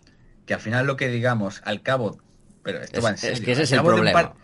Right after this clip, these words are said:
Speaker 1: al cabo de un par de meses ya no va a servir de nada, porque además esto,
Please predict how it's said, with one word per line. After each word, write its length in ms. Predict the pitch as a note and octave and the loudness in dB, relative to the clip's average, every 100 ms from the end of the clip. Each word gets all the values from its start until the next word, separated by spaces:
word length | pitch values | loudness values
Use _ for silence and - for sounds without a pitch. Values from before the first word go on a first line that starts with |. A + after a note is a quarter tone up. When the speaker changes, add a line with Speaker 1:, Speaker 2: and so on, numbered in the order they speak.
| - - | -20 -6
Speaker 1:
al 120 | A2 | 0
cabo 180 | C3 E3+ | 2 4
de 40 | |
un 60 | F3 | 4
par 160 | E3+ C#3+ | 4 4
de 100 | C3 | 2
meses 300 | C#3 F#3+ C3+ | 2 -2 0
ya 100 | C#3+ | 2
no 80 | |
va 100 | D3 | 2
a 20 | C#3 | 0
servir 400 | A2 A2+ E3 B2 | -4 -4 -2 -2
de 100 | F#2+ | -2
nada, 380 | C#3+ F2 C2+ - - | -2 -2 -6 -16 -14
porque 200 | G2+ G2 | -8 -6
además 380 | G#2 E3+ F3 - | -2 -4 -4 -12
esto, 380 | A#2 - G3 | -10 -6 -6